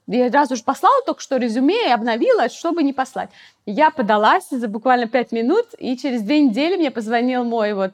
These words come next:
э, будущий босс, и через н-, пару, через месяц, через два я начала там работать. То есть это такая, в Netflix эту историю тоже очень любят, потому что это очень редко случается, что вот так вот человек как бы практически с улицы <laughs> просто взял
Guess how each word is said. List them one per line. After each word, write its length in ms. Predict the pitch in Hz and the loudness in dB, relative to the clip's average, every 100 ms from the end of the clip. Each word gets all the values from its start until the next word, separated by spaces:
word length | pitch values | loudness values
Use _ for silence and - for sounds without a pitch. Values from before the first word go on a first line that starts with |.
| - | -6
э, 240 | 202 190 | -4 -2
будущий 340 | 190 202 - 190 | -4 -6 -8 -2
босс, 380 | 262 427 - | 2 2 0
и 120 | 196 202 | -8 -6
через 240 | 226 220 | -6 -4
н-, 200 | 214 202 | -6 -8
пару, 480 | 202 214 208 170 165 | -6 -2 -2 -4 -12
через 200 | - 196 | -8 -6
месяц, 360 | 220 254 226 208 | -4 -6 -8 -8
через 160 | 185 | -6
два 160 | 185 294 | -2 -2
я 60 | |
начала 300 | 269 220 214 | -2 -8 -10
там 160 | 208 202 | -8 -10
работать. 400 | 190 170 160 165 | -8 -8 -10 -12
То 480 | _ - - _ 202 | _ -20 -20 _ -8
есть 100 | 240 | -4
это 180 | 320 294 | -2 -2
такая, 320 | 220 285 254 | 0 2 4
в 20 | |
Netflix 340 | 349 349 330 285 | 2 2 0 0
эту 220 | 240 254 | 0 -2
историю 280 | - 277 247 | -2 -2 0
тоже 200 | 254 233 | -2 -2
очень 200 | 233 240 | -2 -2
любят, 300 | 320 494 - | 0 0 -2
потому 320 | 254 233 277 | 0 0 0
что 160 | - | 2
это 340 | 233 240 220 196 | 2 2 0 0
очень 220 | - 254 | -2 -2
редко 320 | 214 - - | 0 -2 -4
случается, 540 | 190 180 208 254 392 330 | -8 -6 0 0 -2 -6
что 160 | 220 | -6
вот 100 | 202 | -4
так 180 | 208 214 | -2 -2
вот 120 | 214 | -4
человек 360 | - 185 208 - | -2 -2 -2 -2
как 160 | 226 | -2
бы 100 | 214 | -2
практически 640 | 208 220 233 254 - - 220 | -4 -4 -2 -6 -8 -10 -10
с 140 | - | -2
улицы 440 | 320 370 381 - 233 | 2 4 2 0 -4
<laughs> 0 | |
просто 360 | 262 233 277 | -4 -4 -4
взял 480 | 214 196 269 311 | -4 0 2 2